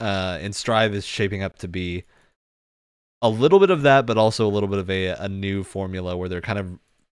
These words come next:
taking a lot of the characters that were super ridiculous in the last game and tuning them down to be a little more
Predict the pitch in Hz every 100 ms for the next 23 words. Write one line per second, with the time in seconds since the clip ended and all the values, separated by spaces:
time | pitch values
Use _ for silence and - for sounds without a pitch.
0 | _ - 113 98 98 95 95 90 92 -
1 | 98 95 98 87 92 82 87 - 104 95
2 | 92 87 92 104 101 107 - 98 90 85
3 | 92 95 - 117 117 104 - 104 98 95
4 | 92 95 92 95 104 110 _ _ _ _
5 | _ _ _ _ _ _ _ - 98 95
6 | 92 98 101 95 95 95 98 -